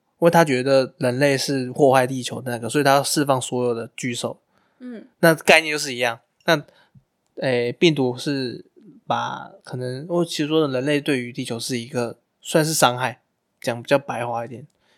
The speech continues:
Speaker 1: 为我们空气污染啊，什么污染，有的没的。
Speaker 2: 制造污染。
Speaker 1: 对，那
Speaker 2: 源。
Speaker 1: 可能
Speaker 2: 嗯。
Speaker 1: 病毒方式是，呃，降低啦。可能我们像我们没有做爱出的话，那说，说实在，可能二氧化碳就降低。确实，去年那时候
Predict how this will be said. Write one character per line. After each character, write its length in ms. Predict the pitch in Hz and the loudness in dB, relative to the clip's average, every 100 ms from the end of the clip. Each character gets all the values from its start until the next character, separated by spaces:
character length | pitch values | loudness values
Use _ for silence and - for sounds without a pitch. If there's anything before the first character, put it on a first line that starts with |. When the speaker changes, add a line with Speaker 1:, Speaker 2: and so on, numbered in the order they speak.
| - | -2
Speaker 1:
为 80 | 143 | 0
我 60 | |
们 180 | 120 117 | 0 -4
空 180 | 135 135 | -6 -6
气 120 | 135 | -4
污 140 | 120 | -4
染 160 | 120 117 | -6 -8
啊， 100 | 117 | -12
什 140 | 123 120 | -12 -10
么 60 | |
污 60 | 123 | -8
染， 80 | 123 | -8
有 120 | 123 | -8
的 100 | 123 | -8
没 160 | 120 117 | -10 -4
的。 120 | 120 | -4
Speaker 2:
制 40 | |
造 180 | 240 220 | -4 -6
污 160 | 202 190 | -6 -10
染。 240 | 185 - | -12 -10
Speaker 1:
对， 160 | - 135 | 0 2
那 100 | 151 | 2
Speaker 2:
源。 80 | 165 | 0
Speaker 1:
可 80 | 143 | -2
能 320 | 127 123 123 | -4 -6 -10
Speaker 2:
嗯。 260 | - 226 233 _ _ | -14 -16 -16 _ _
Speaker 1:
病 180 | 170 147 | 0 0
毒 100 | 131 | 0
方 220 | 123 131 | -4 -6
式 140 | 143 135 | -4 -6
是， 480 | 143 135 120 - _ _ _ _ _ _ _ _ | -6 -6 -6 -10 _ _ _ _ _ _ _ _
呃， 440 | - - - - - 139 _ _ _ _ _ _ _ | -16 -14 -16 -18 -20 -20 _ _ _ _ _ _ _
降 260 | - 156 139 | -2 0 0
低 220 | 131 123 | -8 -8
啦。 180 | 120 113 _ | -8 -10 _
可 140 | 143 | -2
能 140 | 139 143 | 2 2
我 40 | |
们 80 | 139 | 2
像 120 | 156 | 2
我 40 | |
们 300 | 131 120 123 123 | 2 -4 -8 -8
没 140 | 135 | -2
有 100 | 131 | -2
做 120 | 131 | 2
爱 100 | 127 | 0
出 160 | 123 127 | 0 -6
的 100 | 117 | -4
话， 180 | 127 120 | -4 -2
那 180 | 131 127 _ | -6 -8 _
说， 300 | - - 131 - | -8 -4 -4 -4
说 200 | 147 131 | -2 0
实 80 | |
在， 200 | 131 123 117 _ _ | 0 0 -2 _ _
可 120 | - | -6
能 100 | 135 | 0
二 40 | 147 | 4
氧 160 | 123 | 4
化 80 | 123 | 2
碳 120 | 131 | 0
就 140 | 127 123 | -2 0
降 180 | 120 | -2
低。 220 | 117 117 120 | -4 -12 -4
确 200 | - 156 | 2 4
实， 100 | 131 | 2
去 220 | - 175 | 4 4
年 180 | 131 120 | 4 2
那 100 | 135 | 0
时 80 | 131 | 2
候 240 | 123 120 | 0 0